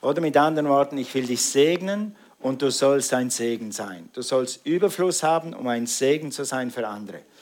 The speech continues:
Die Gnade, die er innerlich dir schon gegeben hat, wird äußerlich wirken. Was dein Geist erlebt hat, nämlich völlig neues Leben, mehr als genug Leben, das soll von innen nach außen kommen.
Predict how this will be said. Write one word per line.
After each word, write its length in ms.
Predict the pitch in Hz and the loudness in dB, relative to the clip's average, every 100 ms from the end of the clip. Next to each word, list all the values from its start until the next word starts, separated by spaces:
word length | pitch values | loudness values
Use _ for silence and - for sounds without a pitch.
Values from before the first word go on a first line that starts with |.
| - - - | -20 -20 -10
Die 160 | - 131 | -6 -6
Gnade, 560 | 127 139 165 185 175 165 | 0 2 4 4 2 0
die 180 | 156 | 2
er 300 | 147 131 - | 4 4 2
innerlich 480 | 165 180 196 160 139 | -2 0 2 2 0
dir 160 | - 156 | 2 2
schon 220 | 151 139 | 2 -2
gegeben 560 | 123 - 139 175 175 156 | -2 -4 2 2 2 2
hat, 260 | 143 143 | 0 0
wird 260 | 131 123 - - | -2 -4 -4 -2
äußerlich 640 | 135 151 - 139 123 - | 0 0 -2 -4 -4 -2
wirken. 420 | 123 104 - - _ - - - | -2 -2 -8 -20 _ -20 -20 -2
Was 240 | 131 139 | 0 2
dein 240 | 143 135 127 | 2 2 2
Geist 460 | 151 196 196 - | 4 4 4 2
erlebt 400 | 143 131 131 131 | 2 4 2 2
hat, 200 | 131 - | 0 0
nämlich 320 | 147 143 127 | -2 -2 -2
völlig 540 | - - 156 190 180 151 | -6 2 4 6 4 4
neues 460 | 143 160 160 143 | 0 0 0 0
Leben, 480 | 143 135 131 110 90 - - - - | 2 2 2 0 -8 -18 -20 -20 -10
mehr 420 | 131 151 180 170 | -2 2 6 6
als 200 | 160 - | 6 4
genug 460 | 156 147 147 123 120 | -2 0 0 -2 -2
Leben, 480 | 120 107 107 95 - - - _ _ | -2 -2 -4 -14 -16 -20 -20 _ _
das 420 | 139 165 185 - - | 6 6 6 -2 -10
soll 300 | - 139 139 | -6 -2 -2
von 180 | 131 143 | -2 -4
innen 480 | 143 160 156 151 127 120 | -2 -2 -2 -4 -8 -8
nach 240 | 123 - | -8 -6
außen 420 | 120 113 - 113 | -4 -2 -4 -8
kommen. 340 | - 104 90 | -14 -16 -18